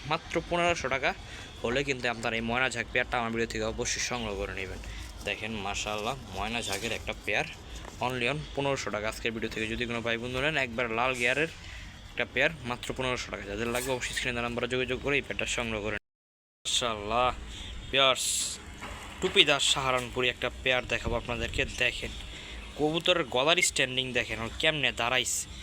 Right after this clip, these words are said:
একশো আঠাইশ ওমান টেডির মতো দাঁড়াইছে, দেখছেন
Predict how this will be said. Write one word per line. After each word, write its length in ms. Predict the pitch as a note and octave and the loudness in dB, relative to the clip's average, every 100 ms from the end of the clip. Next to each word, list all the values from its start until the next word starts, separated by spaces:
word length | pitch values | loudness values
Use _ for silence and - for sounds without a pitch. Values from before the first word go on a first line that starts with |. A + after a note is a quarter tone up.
| - - - - - - - - - C#3 | -12 -12 -14 -12 -12 -12 -12 -12 -6 2
একশো 220 | - - D3 | 6 6 6
আঠাইশ 240 | D3 E3 D3+ | 8 6 6
ওমান 180 | D3 C#3+ C#3 | 2 0 4
টেডির 240 | D3+ C#3 C3 | 4 4 2
মতো 140 | A#2 A2 | -2 -2
দাঁড়াইছে, 300 | A2+ A2 - A2+ | -2 -2 -4 -4
দেখছেন 280 | G#2 - | -4 -2